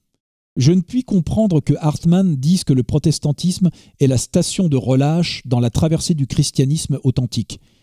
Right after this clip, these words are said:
et qu'il ait fait alliance avec la renaissance du paganisme antique. Ces appréciations s'appliquent seulement au protestantisme récent, qui a abandonné ses principes propres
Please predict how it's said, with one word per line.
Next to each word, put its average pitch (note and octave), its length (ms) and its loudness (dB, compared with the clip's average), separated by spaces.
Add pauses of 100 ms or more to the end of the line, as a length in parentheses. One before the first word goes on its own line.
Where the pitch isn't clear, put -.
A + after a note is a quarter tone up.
(360)
et C3+ 80 2
qu'il F#3 160 4
ait F#3+ 60 4
fait F3 240 -2
alliance E3+ 540 2
avec B2 220 0
la A#2+ 100 4
renaissance D3 540 2
du B2+ 120 0
paganisme C#3 640 0
antique. - 440 -6 (1080)
Ces A#2+ 200 0
appréciations C3+ 600 0
s'appliquent C#3+ 420 0
seulement D#3+ 340 2
au D#3 80 2
protestantisme D#3 800 -2
récent, B2+ 400 -2 (380)
qui C#3+ 180 2
a C#3 100 2
abandonné E3+ 440 2
ses C#3 160 0
principes - 460 0
propres F3+ 400 -2